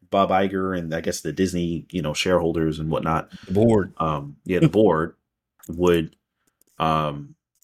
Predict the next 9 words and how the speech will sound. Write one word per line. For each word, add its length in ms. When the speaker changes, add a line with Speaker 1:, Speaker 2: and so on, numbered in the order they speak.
Speaker 1:
would 200
empower 600
the 320
presidents 520
of 140
each, 420
each, 400
you 80
know, 300